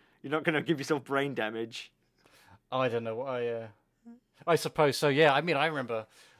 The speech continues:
Speaker 2: um, the kind of, the, the stuff at school that they used to kind of, uh, use to scare us, um, with, I think it was to do with either sniffing glue or, or paint, right? And it's like, well, there were stories of, uh,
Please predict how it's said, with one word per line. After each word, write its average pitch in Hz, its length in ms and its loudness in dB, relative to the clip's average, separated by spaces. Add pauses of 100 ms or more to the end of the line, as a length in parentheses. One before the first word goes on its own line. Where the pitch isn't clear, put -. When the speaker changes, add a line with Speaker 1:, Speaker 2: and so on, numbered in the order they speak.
Speaker 2:
um, 120 260 -4
the 120 80 -2
kind 127 280 0
of, 113 160 0 (220)
the, 117 240 -12
the 120 160 -16
stuff - 280 -12
at 139 80 -16
school 131 320 -6
that 113 80 -10
they 113 80 -8
used 117 200 -12
to - 60 -12
kind 113 240 -12
of, 113 260 -8
uh, 107 220 -8 (140)
use 113 220 -16
to - 80 -14
scare 123 480 0
us, - 320 -14 (140)
um, 107 400 -12 (400)
with, 113 140 -12
I 135 80 -6
think 160 180 -6
it 139 100 -4
was 160 200 -4
to 139 100 -10
do 117 160 -10
with 113 120 -12
either 120 180 -4
sniffing 143 420 -6
glue 117 360 -2
or, 107 400 -2 (400)
or 110 140 -12
paint, 117 300 -8
right? 104 200 -12
And 101 100 -20
it's 107 140 -16
like, 123 160 -8
well, 113 200 -8 (200)
there 123 160 2
were 117 80 0
stories 120 440 -2
of, 117 160 -12
uh, 113 280 -6